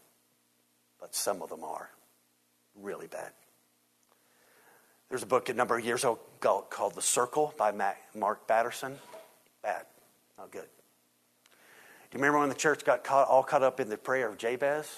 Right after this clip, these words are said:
That Jabez prayed. That was for Jabez to pray to God. That wasn't for every Christian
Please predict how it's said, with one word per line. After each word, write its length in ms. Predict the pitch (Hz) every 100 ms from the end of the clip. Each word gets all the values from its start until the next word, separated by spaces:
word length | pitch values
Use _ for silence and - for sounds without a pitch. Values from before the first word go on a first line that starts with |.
| - -
That 260 | 117 107
Jabez 540 | - 117 139 131 104 -
prayed. 480 | - 101 87 87 104 - _ _ _
That 100 | 120
was 140 | 113 -
for 240 | 123 104
Jabez 640 | 101 120 143 113 98 92
to 80 | -
pray 200 | - 107
to 100 | 101
God. 360 | 92 87 92 92
That 120 | 104
wasn't 280 | 110 143 -
for 160 | 113
every 180 | 101 107
Christian 540 | - 113 - - 98